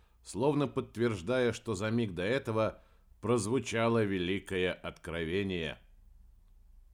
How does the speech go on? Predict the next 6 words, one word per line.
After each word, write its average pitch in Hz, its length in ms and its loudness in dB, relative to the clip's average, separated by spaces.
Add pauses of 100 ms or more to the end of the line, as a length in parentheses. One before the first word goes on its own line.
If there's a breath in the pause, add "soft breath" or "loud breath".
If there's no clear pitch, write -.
(100)
Здоровяки 143 600 0
присутствовали 156 840 0
при 117 200 2
разговоре 120 680 2
для 95 240 -2
ритуала. 82 680 -2